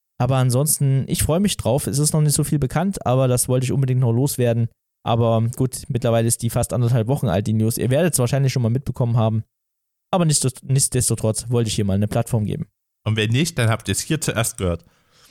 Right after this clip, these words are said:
Speaker 1: Genau, und, äh, falls ihr es noch nicht wusstet, äh, dann bei uns zuerst exklusiv. <laughs> Nee, eben nicht exklusiv, aber, ähm,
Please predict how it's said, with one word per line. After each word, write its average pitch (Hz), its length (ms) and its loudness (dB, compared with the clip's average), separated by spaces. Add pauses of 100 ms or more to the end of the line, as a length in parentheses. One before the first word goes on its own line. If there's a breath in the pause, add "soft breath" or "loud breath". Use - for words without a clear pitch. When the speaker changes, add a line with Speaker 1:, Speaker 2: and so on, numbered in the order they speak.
(240 soft breath)
Speaker 1:
Genau, 226 280 2
und, 117 340 0
äh, 113 220 0
falls 139 180 0
ihr 139 40 -2
es - 80 -2
noch 143 80 0
nicht 180 240 0
wusstet, - 680 -2
äh, 117 100 0
dann 117 400 0
bei 117 140 0
uns 175 340 0
zuerst - 500 0
exklusiv. - 960 0
<laughs> 240 760 -4
Nee, 120 120 0
eben 120 140 2
nicht 190 160 0
exklusiv, 120 640 0
aber, 120 360 2
ähm, 120 280 0